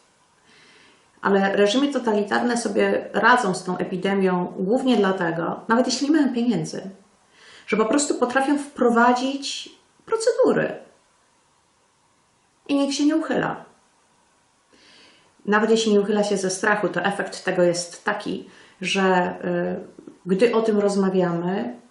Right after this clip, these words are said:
y, wy zobaczycie to z pewnym opóźnieniem, e, Kuba ma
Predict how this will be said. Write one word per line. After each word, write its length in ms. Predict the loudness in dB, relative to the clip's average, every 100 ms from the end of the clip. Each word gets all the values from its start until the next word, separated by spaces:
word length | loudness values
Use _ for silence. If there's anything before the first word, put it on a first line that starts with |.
| _ -4
y, 760 | -2 0 -2 -4 -4 -6 -10 -12 -18 _ _ -20 -14 -2
wy 120 | 0
zobaczycie 420 | 2 0 0 -2
to 140 | -2
z 60 | -4
pewnym 340 | -2 0 2
opóźnieniem, 840 | 2 -2 -2 -2 -2 -2 -2 -4 -6 -18 _ _ _ _ _ _ _ _ -20 -20 -20 -20 _ -4
e, 260 | -2 -2
Kuba 320 | 0 2 4
ma 380 | 2 0 -2 -4